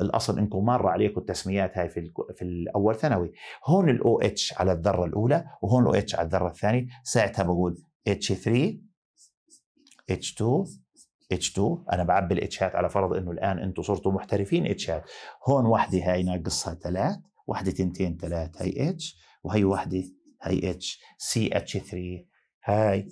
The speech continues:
اثنين بروبانول، وهاي واحد بروبانول. الولد بقول لك: "طيب عادي، بنحط الأو إتش هون على الطرف وبصيروا ثلاث." طب ما هي بترجع واحدة بروبانول، يعني نفس المصاوغ هذا. فبالتالي هذه الصيغة ثلاثة كربون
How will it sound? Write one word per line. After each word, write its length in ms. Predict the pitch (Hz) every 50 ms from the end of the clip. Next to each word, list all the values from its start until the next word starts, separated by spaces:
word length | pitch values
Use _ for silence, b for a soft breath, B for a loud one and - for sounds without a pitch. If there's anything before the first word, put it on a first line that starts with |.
| - - - - - _ -
اثنين 640 | - - 101 101 123 135 127 107 95 92 87 - - _ _ _ _ _ _ _ _ _ _ _ _ _ _ -
بروبانول، 840 | 90 80 85 - 123 127 117 117 113 117 120 120 120 120 117 - -
وهاي 260 | 101 92 98 107 110
واحد 280 | 110 113 113 95 92 98
بروبانول. 520 | 82 92 98 87 85 85 87 85 80 80 B B B B B B -
الولد 240 | 113 120 170 175 165
بقول 160 | 156 156 165
لك: 200 | 170 170 170 -
"طيب 340 | 226 220 202 185 175 175 -
عادي، 460 | 190 220 208 170 143 143 170 170 B B B B B B B 165
بنحط 460 | 180 226 208 165 196 240 233 233 175
الأو 260 | 160 120 120 147 98
إتش 260 | 143 143 151 - -
هون 100 | 131 123
على 120 | 117 117 123
الطرف 260 | - 131 123 117 123
وبصيروا 320 | 131 151 151 190 175 175
ثلاث." 320 | 170 - 175 143 110 98 - -
طب 100 | - 147
ما 100 | 151 160
هي 60 | 165
بترجع 260 | 160 - 160 151 160
واحدة 260 | 151 160 151 147 151
بروبانول، 480 | 147 156 165 156 175 170 165 139 104 92
يعني 160 | 95 104 120
نفس 220 | 139 151 151 - 156
المصاوغ 460 | 143 135 - - 156 156 160 147 147
هذا. 360 | 165 175 139 101 95 87 B B B B B _
فبالتالي 640 | - 110 117 120 - 170 156 135 113 104 98 - B B B B B
هذه 320 | - 156 202 226 214 190
الصيغة 540 | 190 175 - - 190 175 170 160 156 143 143
ثلاثة 440 | - 113 107 117 139 165 170 - 156
كربون 640 | 135 - - 131 127 113 110 113 117 123 139 135